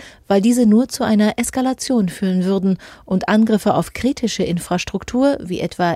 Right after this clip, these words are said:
Elektrizitäts- oder Wasserwerke nicht verhinderten. Mögliche Billionenstrafe für Facebook nach Cambridge Analytica-Enthüllung. Nach den Enthüllungen über das Vorgehen der Datenanalysefirma Cambridge Analytica in den U S A und Großbritannien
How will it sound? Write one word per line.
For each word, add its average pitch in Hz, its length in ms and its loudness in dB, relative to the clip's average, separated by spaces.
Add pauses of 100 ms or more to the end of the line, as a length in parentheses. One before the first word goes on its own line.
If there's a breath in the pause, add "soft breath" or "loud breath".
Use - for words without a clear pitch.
Elektrizitäts- 175 960 -4
oder 156 240 -4
Wasserwerke 190 720 -2
nicht 214 380 -2
verhinderten. 185 580 -4 (920 loud breath)
Mögliche 285 400 2
Billionenstrafe 220 920 0
für 180 220 -4
Facebook - 580 -2
nach 254 220 -4
Cambridge 185 440 -2
Analytica-Enthüllung. 185 1080 -2 (800 loud breath)
Nach 233 180 2
den 285 200 -6
Enthüllungen 180 540 -2
über 185 200 -4
das 180 220 -2
Vorgehen 214 520 2
der 180 160 0
Datenanalysefirma 190 1300 -2
Cambridge 208 520 -2
Analytica 180 640 -4
in 175 120 -4
den 175 160 -4
U 180 100 -2
S 180 140 -4
A 208 280 -2
und 214 200 0
Großbritannien 202 800 0